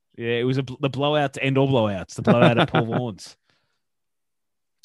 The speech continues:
Speaker 1: Sam Stevens, you hold a house party during lockdown, knowing it's against the law, but you do it anyway. You can choose twelve players from any era to go to the party with. However, you can only pick one player from the Broncos, that's me, or from the Rabbitohs, that's Bungard.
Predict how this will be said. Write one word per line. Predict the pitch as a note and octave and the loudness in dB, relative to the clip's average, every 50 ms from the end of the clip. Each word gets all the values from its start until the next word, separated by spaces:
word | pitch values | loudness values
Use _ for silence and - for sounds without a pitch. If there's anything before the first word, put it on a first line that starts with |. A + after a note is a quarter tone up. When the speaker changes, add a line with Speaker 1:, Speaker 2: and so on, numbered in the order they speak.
| - _ - | -20 _ -12
Speaker 1:
Sam | - D3+ D#3 E3 D#3 | -8 -6 -6 -6 -6
Stevens, | - - D3 D3+ C3+ A#2 G2 E2+ - - | -6 -4 -4 -4 -4 -4 -8 -12 -12 -10
you | A#2+ C3 | -6 -4
hold | D#3 F#3+ F#3+ | -2 -2 -2
a | |
house | F3+ F3 F3+ - | -2 -4 -4 -4
party | - F3 E3 D#3+ C#3 | -4 -4 -2 -2 -2
during | C#3 C#3+ C#3 C3 | -4 -4 -6 -6
lockdown, | B2 B2 - - A#2 G2 F2 D2 - - _ _ _ _ _ _ _ - - | -8 -10 -10 -10 -12 -12 -12 -14 -18 -20 _ _ _ _ _ _ _ -16 -10
knowing | C3 C#3+ D#3+ F#3 F#3+ | -6 -4 -4 -2 -4
it's | E3+ - | -4 -6
against | E3 D#3+ D3+ - | -6 -8 -8 -8
the | C#3+ | -6
law, | C3 C3 C3 C3 | -4 -2 -2 -2
but | A#2+ C3 B2+ A2 | -2 -4 -4 -6
you | A#2 | -6
do | A2+ A#2+ A2 | -8 -6 -6
it | G#2 | -6
anyway. | G2+ G#2 G2 F#2 F2+ E2 D#2+ E2 - _ _ _ _ _ _ _ - | -6 -8 -8 -10 -12 -14 -18 -20 -20 _ _ _ _ _ _ _ -12
You | A#2+ B2 | -8 -6
can | C3 D3 | -4 -4
choose | - D3 C#3 C3 | -2 -2 -4 -2
twelve | - - F#3 F#3+ A3+ G#3+ | 0 2 2 2 2 2
players | - - E3 E3+ E3+ - | 0 -2 0 0 0 -2
from | B2 - | -4 -4
any | C#3 D3 D#3 C#3 C#3+ | -2 0 0 2 2
era | C#3+ D#3+ C#3+ | 2 2 2
to | C#3 | 2
go | C3+ C3+ B2+ | 2 0 0
to | B2+ | 0
the | B2 | -2
party | A#2+ - A#2 A2 A2 G#2+ G2+ | -4 -4 -4 -4 -2 -4 -6
with. | F#2 F#2 F2+ E2 - - _ _ _ _ _ _ - - _ _ _ _ _ _ _ _ _ _ _ _ _ | -8 -10 -14 -14 -16 -20 _ _ _ _ _ _ -20 -20 _ _ _ _ _ _ _ _ _ _ _ _ _
However, | - A#2+ B2+ C#3 C#3+ C#3 C3+ C#3 | -4 -2 0 2 2 2 2 0
you | C3 B2+ B2 | 0 0 0
can | - C#3+ | 0 0
only | D3 D#3+ E3+ | 0 0 0
pick | - - - D#3 - C3 | -2 -2 -4 -6 -4 -2
one | C#3 C#3+ D#3+ D#3 | -2 -2 -2 -4
player | - D3+ C#3+ D#3 D#3 | -4 -4 -2 -2 -2
from | - D#3+ D3+ | -4 -6 -10
the | C3 | -8
Broncos, | A#2+ B2 A#2 A#2 A2+ C#3+ D#3 F#3+ G#3+ F#3+ - | -4 -4 -6 -4 -6 -8 -8 -8 -8 -8 -6
that's | A#2 B2 - - A#2 | -8 -8 -8 -10 -14
me, | A2 A2+ B2+ E3 G3 F#3 F#3 A3+ A#3+ _ _ _ _ | -12 -12 -12 -12 -12 -14 -14 -16 -20 _ _ _ _
or | - A#2+ A#2 | -8 -8 -8
from | - - A#2+ | -6 -6 -6
the | A2+ | -4
Rabbitohs, | A2+ A2+ A2 G#2+ A2 G2+ F#2+ F#2 F#2 F2 | -4 -4 -4 -4 -4 -6 -6 -8 -10 -10
that's | A2+ A2 - | -12 -14 -14
Bungard. | - - G2+ G2+ G2+ F#2 F2+ D#2+ D#2 | -12 -12 -12 -10 -10 -12 -14 -16 -20